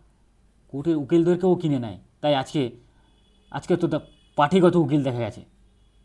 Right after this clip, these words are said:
বিজেপির উকিল আলাদা আছে, টিএমসির উকিল আলাদা আছে, কংগ্রেসের উকিল আলাদা আছে, সিপিএম পার্টির উকিল আলাদা আছে। কিন্তু কোনো উকিলই, এই সমস্ত উকিল যারা পার্টির সঙ্গে যুক্ত, তাদের কাজকর্ম নিয়ে সন্দেহ হয়।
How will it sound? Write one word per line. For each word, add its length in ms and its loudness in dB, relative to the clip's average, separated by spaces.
বিজেপির 400 -2
উকিল 180 0
আলাদা 240 0
আছে, 240 -8
টিএমসির 360 0
উকিল 200 0
আলাদা 280 -4
আছে, 280 -8
কংগ্রেসের 380 0
উকিল 200 -4
আলাদা 240 -4
আছে, 260 -8
সিপিএম 400 0
পার্টির 280 2
উকিল 280 -4
আলাদা 300 -4
আছে। 260 -8
কিন্তু 180 0
কোনো 260 -4
উকিলই, 440 0
এই 180 4
সমস্ত 340 -2
উকিল 300 2
যারা 300 -4
পার্টির 240 -4
সঙ্গে 260 -6
যুক্ত, 360 -6
তাদের 220 -4
কাজকর্ম 420 -4
নিয়ে 160 -4
সন্দেহ 300 -4
হয়। 180 -8